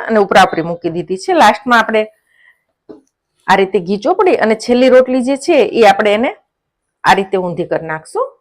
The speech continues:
તો આ રીતે પછી છેલ્લે લાસ્ટમાં ઢાંકીને મૂકી દેવાની.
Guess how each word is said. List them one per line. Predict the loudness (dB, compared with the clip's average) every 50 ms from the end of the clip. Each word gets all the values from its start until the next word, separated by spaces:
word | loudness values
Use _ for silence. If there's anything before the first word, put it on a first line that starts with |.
| _ _ _ _ _ _ _ _ _ _ _ _ -20 -20 -20 -20 _ _ _ _ 4
તો |
આ | 4 4
રીતે | 4 2 2 0 0
પછી | 0 -2 -4 -8 -8 -4
છેલ્લે | -2 0 0 0 2 4 2
લાસ્ટમાં | 2 2 0 -2 -2 0 2 0
ઢાંકીને | 0 0 -2 -4 -6 -4 -4 -6
મૂકી | -6 -8 -6 -4 -2
દેવાની. | 0 0 0 -2 -4 -6